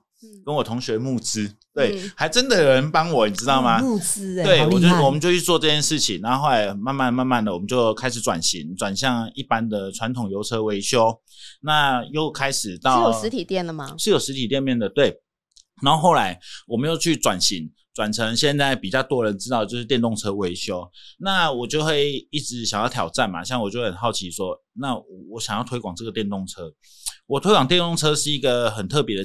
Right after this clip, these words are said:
Speaker 2: 机缘，就是我会觉得那种传统的油车吼，怎么这么，就是排管声音比较大啊，或者是那个烟都会，我们从提供绿灯不是喷到自己脸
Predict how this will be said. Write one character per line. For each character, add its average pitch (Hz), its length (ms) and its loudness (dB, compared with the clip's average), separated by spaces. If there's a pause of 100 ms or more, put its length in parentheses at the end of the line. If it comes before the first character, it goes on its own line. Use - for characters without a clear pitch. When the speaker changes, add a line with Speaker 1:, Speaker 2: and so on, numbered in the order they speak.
Speaker 2:
机 120 300 0
缘， 87 200 -4 (320)
就 190 120 -4
是 208 100 2
我 151 160 6
会 185 80 6
觉 196 160 2
得 156 80 4
那 185 100 0
种 127 120 -2
传 113 220 -4
统 117 140 -6
的 95 60 -4
油 98 180 -4
车 107 220 -4
吼， 101 160 -8
怎 85 100 -12
么 82 80 -14
这 110 80 -12
么， 110 160 -6 (520)
就 117 120 -20
是 110 200 -12
排 110 160 -6
管 113 120 -6
声 110 160 -6
音 107 80 -6
比 98 60 -6
较 95 160 -12
大 - 80 -2
啊， 95 360 -4 (320)
或 135 100 -4
者 117 100 -2
是 127 260 -6
那 127 100 -2
个 117 160 -6
烟 127 220 0
都 135 120 0
会， 131 180 -2
我 107 80 -10
们 113 180 -4
从 120 180 -4
提 127 120 -6
供 123 120 -4
绿 139 100 -4
灯 127 140 -4
不 117 60 -8
是 117 100 -8
喷 113 200 -8
到 120 100 -6
自 120 120 -10
己 107 80 -8
脸 90 120 -8